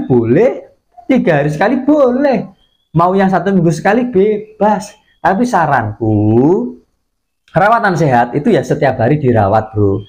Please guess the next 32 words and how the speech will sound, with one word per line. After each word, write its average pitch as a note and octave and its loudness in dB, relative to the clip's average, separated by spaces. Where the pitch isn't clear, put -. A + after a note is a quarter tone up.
ya. A#2 0
Setiap D3+ -2
hari B2+ 0
dirawat. B2 0
Urusan D#3 0
mandi, D#3 2
kalau E3 0
saya E3+ -2
daily C#3 0
saya F3 0
ini D3+ 0
ya, A#2 0
ini A3 -2
dua C#3+ 0
hari C3+ -2
sekali, C#3 -2
Bro, A2+ -2
mandinya, A2 -2
Bro. G#2+ -4
Mentok F#3+ 0
itu A#3+ 0
tiga B2 0
hari C3+ 0
sekali. A#2 -4
Kecuali D3 0
saya E3 2
tidak C#3 -4
sedang C3 -2
mengejar B2 0
apa-apa B2 0
loh A2+ -2
ya, G2 0